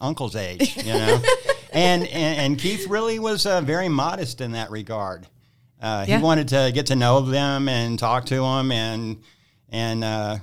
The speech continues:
Speaker 1: hang out and visit. And he had these women in various towns that were his, uh, friends,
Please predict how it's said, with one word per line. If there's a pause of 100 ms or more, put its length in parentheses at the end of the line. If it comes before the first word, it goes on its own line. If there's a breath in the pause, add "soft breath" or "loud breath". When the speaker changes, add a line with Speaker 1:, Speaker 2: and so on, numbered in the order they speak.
Speaker 1:
hang
out
and
visit.
And
he
had
these
women
in (220)
various
towns
that
were
his, (640 loud breath)
uh, (220)
friends,